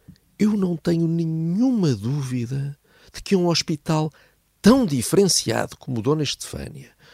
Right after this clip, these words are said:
com recursos médicos tão qualificados, com profissionais tão qualificados, eh,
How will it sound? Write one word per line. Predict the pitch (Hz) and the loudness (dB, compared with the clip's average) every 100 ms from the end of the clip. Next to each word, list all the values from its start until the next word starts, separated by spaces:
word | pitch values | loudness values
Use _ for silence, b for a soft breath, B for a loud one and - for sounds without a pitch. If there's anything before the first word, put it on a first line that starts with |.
| B | B
com | - 302 | -2 -2
recursos | 202 - 240 - 147 | -2 -4 -2 0 2
médicos | 175 196 190 - - - - | 2 2 0 -6 -6 -10 2
tão | 208 277 | 4 4
qualificados, | - 143 202 226 117 - - - - - B B B B - | 0 0 0 -2 -6 -8 -12 -12 -16 -16 B B B B -2
com | 330 | 0
profissionais | - 240 - 196 196 233 196 - - | 0 -2 -2 2 2 2 2 -2 2
tão | 240 302 | 4 4
qualificados, | 254 - 190 214 - - 104 131 - - - b b | 2 2 2 2 -4 -4 0 0 -2 -8 -12 b b
eh, | 151 | 2